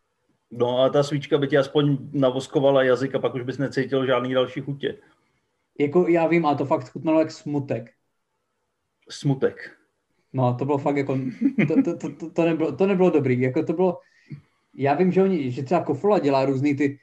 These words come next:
Speaker 2: jako melounová kofola, já mám problém celkově s melounovýma nápojema, jo, takže to byl naprostý humus. Ale oni dělají i nějaký, že jo, angrešt, levanduli, vanilku, tyjo, bůh ví co, jako fakt, já nevím,
Speaker 1: Slaninu.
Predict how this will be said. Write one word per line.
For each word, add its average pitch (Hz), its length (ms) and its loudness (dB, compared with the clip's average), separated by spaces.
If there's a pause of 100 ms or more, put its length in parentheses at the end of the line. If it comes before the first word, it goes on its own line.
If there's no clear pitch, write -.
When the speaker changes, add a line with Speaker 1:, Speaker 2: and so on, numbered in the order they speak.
(100)
Speaker 2:
jako 135 180 0
melounová 190 560 2
kofola, 139 400 -2
já 151 80 -2
mám 170 140 -2
problém 156 360 0
celkově 147 340 -2
s 135 40 -4
melounovýma 151 500 -2
nápojema, 135 520 -2
jo, 107 100 -10
takže 120 200 -6
to 131 80 -6
byl 139 120 -2
naprostý 131 400 -4
humus. 131 340 -4 (440)
Ale 123 180 -2
oni 139 180 -4
dělají 147 240 2
i 147 40 -2
nějaký, 143 280 0
že 143 80 2
jo, 143 100 0 (140)
angrešt, 143 760 -2
levanduli, 139 880 2
vanilku, 143 500 0
tyjo, 139 200 0
bůh 127 240 -2
ví 143 120 0
co, 135 140 -2
jako 127 200 0
fakt, 127 200 -6 (520)
já 123 60 -2
nevím, 127 160 2 (120)
Speaker 1:
Slaninu. 107 300 -4